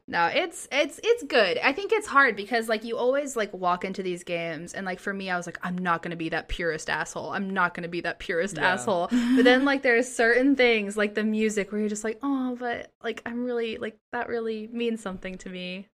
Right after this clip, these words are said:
Speaker 1: So, and, and you kinda, you get those feelings there. And so, like, I'm really happy that a lot of people really love it. I actually, I bought the vinyl, and I will admit, I bought the vinyl, um, after I realized that the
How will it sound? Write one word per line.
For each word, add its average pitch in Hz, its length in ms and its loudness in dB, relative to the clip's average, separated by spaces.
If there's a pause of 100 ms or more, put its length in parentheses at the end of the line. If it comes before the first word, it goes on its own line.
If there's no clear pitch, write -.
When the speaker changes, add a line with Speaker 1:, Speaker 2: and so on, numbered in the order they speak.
(120)
Speaker 1:
So, 196 260 4
and, 254 240 8
and 247 240 6
you 240 80 0
kinda, 247 260 2
you 220 120 -4
get 226 160 2
those 208 200 0
feelings 180 580 -6
there. 170 340 0 (320)
And 220 140 -2
so, 226 400 4
like, 196 340 -2 (360)
I'm 277 280 6
really 208 360 2
happy 170 380 2
that 170 140 -4
a 170 40 -4
lot 170 280 0
of 160 80 -8
people 160 280 -8
really - 300 -8
love 127 220 -10
it. - 200 -12
I 196 120 0
actually, 220 400 2
I 202 60 0
bought 185 260 2
the 180 100 -6
vinyl, 175 600 -2
and 202 100 0
I 190 80 2
will 202 160 2
admit, 190 260 -2
I 185 80 0
bought 190 220 2
the 220 100 2
vinyl, 180 580 0
um, 175 240 -2
after 175 320 0
I 170 300 0
realized 170 400 -2
that 170 140 -10
the 175 120 -6